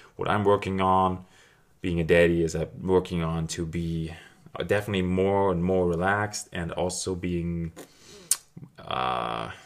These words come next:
more open to other ideas. Like, the one sentence I've learned in the last couple of years is, "Oh, good idea." Yeah, that's my favorite sentence right now. Good idea.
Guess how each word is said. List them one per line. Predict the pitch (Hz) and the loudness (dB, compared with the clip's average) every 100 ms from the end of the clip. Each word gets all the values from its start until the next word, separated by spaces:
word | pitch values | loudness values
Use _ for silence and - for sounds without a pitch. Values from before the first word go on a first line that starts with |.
| - | -8
more | 92 90 - | -2 0 2
open | 95 107 90 | 0 -2 -4
to | 92 87 82 | -4 -2 -2
other | 90 87 82 | -4 -4 -4
ideas. | 57 69 82 80 64 - - _ _ | -4 -6 -6 -6 -6 -10 -16 _ _
Like, | 87 87 | -10 -6
the | 85 | -4
one | 82 98 | -2 -4
sentence | 101 110 104 92 | -4 -6 -6 -6
I've | 71 80 | -6 -6
learned | 90 92 92 | -4 -2 -4
in | 85 | -6
the | 82 | -6
last | 85 90 90 - - - | -4 -6 -6 -12 -14 -6
couple | 98 87 | -4 -4
of | 90 | -2
years | 98 92 | -2 -4
is, | 87 - - | -6 -2 0
"Oh, | 311 349 143 - - - - - 170 | 2 2 0 -4 -12 -20 -20 -12 0
good | 240 294 | 4 4
idea." | 269 285 277 330 92 - - _ _ _ _ _ - _ _ - | 4 2 2 4 4 2 -10 _ _ _ _ _ -20 _ _ -8
Yeah, | - - | -8 -6
that's | 78 - | -10 -8
my | 80 | -8
favorite | 82 69 69 | -6 -6 -8
sentence | - - - - - | -10 -14 -14 -16 -16
right | - | -18
now. | - 107 _ _ _ - _ _ _ _ | -18 -20 _ _ _ -20 _ _ _ _
Good | 107 110 127 | 2 4 4
idea. | 85 76 - - 95 127 95 - | 0 -4 -12 -6 -4 -2 -2 -4